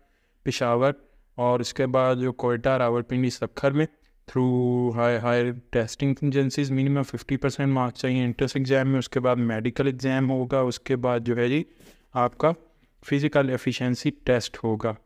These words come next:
और फाइनल इंटरव्यू होगा। फिजिकल एफिशिएंसी टेस्ट जो आर्मी का होता है उसमें जी एट मिनट में आपने वन माइल जो है वो रनिंग करनी है, पुशअप है फिफ्टी repetition, sit up है फिफ्टी repetition in two minutes और chin up है टू repetition in two minutes।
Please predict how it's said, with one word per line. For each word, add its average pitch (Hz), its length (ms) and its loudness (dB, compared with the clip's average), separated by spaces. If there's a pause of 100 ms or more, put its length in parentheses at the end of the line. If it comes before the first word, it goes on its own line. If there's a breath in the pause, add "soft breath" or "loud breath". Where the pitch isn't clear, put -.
(100)
और 117 220 2
फाइनल 123 380 2
इंटरव्यू 113 400 -2
होगा। 113 180 0
फिजिकल 143 640 0
एफिशिएंसी 123 540 -2
टेस्ट 120 260 0
जो 120 120 0
आर्मी 117 260 0
का 120 80 0
होता 120 160 0
है 120 40 2
उसमें 120 280 -2
जी 120 220 0
एट 120 300 0
मिनट 127 180 0
में 123 140 2
आपने 120 260 0
वन 117 260 2
माइल 117 320 0
जो 117 140 2
है 120 100 2
वो 120 200 0
रनिंग 123 300 0
करनी 131 260 2
है, 131 60 2
पुशअप 135 460 0
है 127 140 0
फिफ्टी 123 240 -4
repetition, 127 560 -2 (500 soft breath)
sit 139 320 2
up - 80 -4
है 135 80 0
फिफ्टी 131 340 -2
repetition 127 420 0
in 127 280 0
two 131 160 2
minutes 131 260 0
और 135 120 2
chin 123 360 0
up - 100 -8
है 147 100 0
टू 127 260 -2
repetition 117 440 -2
in 139 180 0
two 113 220 -8
minutes। 104 300 -12